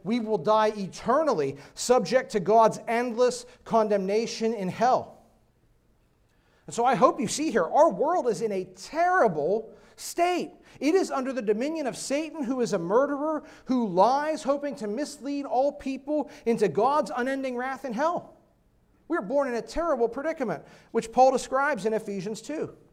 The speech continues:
"You were dead in the trespasses and sins in which you once walked, following the course of this world, following the prince of the power of the air,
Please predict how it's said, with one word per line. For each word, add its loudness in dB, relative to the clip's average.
"You 6
were 6
dead 8
in 4
the 4
trespasses 0
and -10
sins -8
in -4
which -6
you -6
once -6
walked, -6
following 8
the 4
course 0
of -6
this -4
world, 0
following 8
the 2
prince -4
of -6
the -6
power 0
of 0
the -4
air, 0